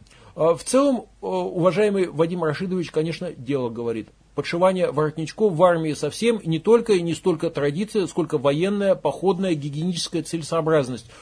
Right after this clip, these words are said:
что неплохо бы ввести действительно и у нас. Э, но всё же мы щас, Вадим, несколько о другом».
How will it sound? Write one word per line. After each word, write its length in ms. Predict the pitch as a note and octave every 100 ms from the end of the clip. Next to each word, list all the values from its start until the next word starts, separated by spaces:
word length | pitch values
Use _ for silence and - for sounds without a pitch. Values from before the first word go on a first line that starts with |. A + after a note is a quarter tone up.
| -
что 180 | - E3+
неплохо 460 | F#3 D#3 F#3+ F#3+ E3+
бы 120 | E3
ввести 320 | D3 D3 F#3+
действительно 440 | D3 - F3 D#3+
и 80 | D#3+
у 80 | D3
нас. 360 | C#3 C#3+ - - - - - -
Э, 460 | G#3 - - - - -
но 180 | F#3+
всё 220 | D#3+ G#3+ F3+
же 100 | F3+
мы 140 | F3+
щас, 260 | - D#3+ F3
Вадим, 400 | D#3 D#3+ E3+ D3+
несколько 380 | D#3 D3 D3+ D#3
о 20 |
другом». 440 | D3+ C#3 A#2+ G2